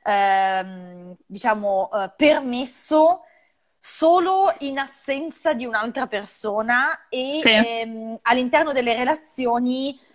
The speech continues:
Speaker 1: a volte viene anche visto come un tradimento, no?
Speaker 2: Sì, sì, e questo è un, è un altro, un'altra roba che va ad accrescere ancora di più il senso di colpa, per cui sì, questo è vero, esce fuori spessissimo e sembra quasi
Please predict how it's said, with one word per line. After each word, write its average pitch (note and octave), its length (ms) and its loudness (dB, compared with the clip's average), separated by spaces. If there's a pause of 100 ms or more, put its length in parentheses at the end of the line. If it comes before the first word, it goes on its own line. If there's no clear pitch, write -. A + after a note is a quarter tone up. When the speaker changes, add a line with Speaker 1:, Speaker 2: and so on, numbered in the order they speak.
(340)
Speaker 1:
a C#4 120 6
volte C4 340 4
viene B3 200 -6
anche B3 260 -10
visto B3+ 560 -4
come A#3+ 420 -2
un A#3 180 -8
tradimento, G3+ 1080 -4 (840)
no? G3 200 4
Speaker 2:
Sì, G#3+ 260 8 (180)
sì, A3 340 6
e - 300 2
questo C#4+ 320 6
è C#4 120 6
un, C#4+ 140 8
è C#4+ 60 2
un C#4+ 160 8
altro, C#4+ 720 6
un'altra C#4 600 6
roba C#4+ 140 8
che - 80 6
va C4+ 100 8
ad B3+ 100 8
accrescere C4 600 4
ancora C4 220 2
di A#3+ 80 -2
più A#3 120 0
il A#3+ 80 -2
senso A3+ 260 -6
di A3 80 0
colpa, G#3 260 0
per B3+ 100 6
cui B3+ 140 6
sì, G#3+ 140 8
questo B3+ 260 6
è A3 40 10
vero, G#3+ 220 8
esce B3 260 4
fuori A#3 240 6
spessissimo D#4 800 6 (520)
e C4+ 300 6
sembra C#4+ 380 6
quasi D#4 760 4